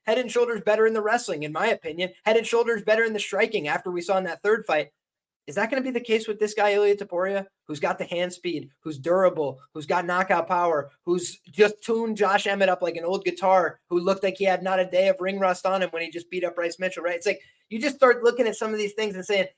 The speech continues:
"How good is Ilia Topuria?" And I don't know the answer to that question. And I do think that Alex is known for being great.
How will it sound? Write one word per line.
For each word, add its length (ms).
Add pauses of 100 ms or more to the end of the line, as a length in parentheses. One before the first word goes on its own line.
"How 220
good 280
is 140
Ilia 260
Topuria?" 540 (920)
And 120
I 140
don't 180
know 140
the 140
answer 240
to 60
that 200
question. 360
And 120
I 100
do 220
think 320 (300)
that 100 (100)
Alex 320
is 120
known 400
for 100
being 240
great. 300